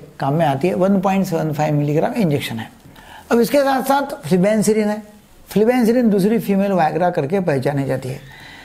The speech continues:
ये गोली है, tablet है। ये tablet रोज रात को सोने के पहले लेना है और चार से छः हफ्ते लेनी पड़ती है। और इसका भी brain stimulation करना और इच्छा शक्ति बढ़ाने के लिए फ्लिबेंसिलिन ये tablet भी काम में आती है।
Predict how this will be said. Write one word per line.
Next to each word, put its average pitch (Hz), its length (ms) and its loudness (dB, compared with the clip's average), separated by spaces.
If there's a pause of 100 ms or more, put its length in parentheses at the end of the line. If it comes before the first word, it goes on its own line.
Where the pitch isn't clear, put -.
(200)
ये 214 140 4
गोली 208 340 2
है, 220 100 0
tablet 196 480 2
है। 214 240 -4 (600)
ये 226 100 4
tablet 220 400 2
रोज 214 180 4
रात 190 240 -2
को 220 100 -2
सोने 185 340 0
के 208 80 2
पहले 190 280 0
लेना 185 200 -2
है 175 160 -6 (800)
और 220 540 0 (540)
चार 226 260 2
से 247 140 0
छः 247 300 0
हफ्ते 202 200 0
लेनी 170 220 -2
पड़ती 143 240 -4
है। - 280 -4
और 196 80 4
इसका 196 420 0
भी 214 180 2
brain 190 360 2
stimulation 185 640 0
करना 156 520 -2
और 165 320 -2
इच्छा 220 340 -2
शक्ति 190 280 -2
बढ़ाने 151 320 0
के 143 100 -4
लिए 147 320 0 (340)
फ्लिबेंसिलिन 180 640 0
ये 170 80 -2
tablet 156 320 0
भी 226 140 0
काम 165 220 0
में 147 140 -2
आती 143 200 -8
है। - 120 -14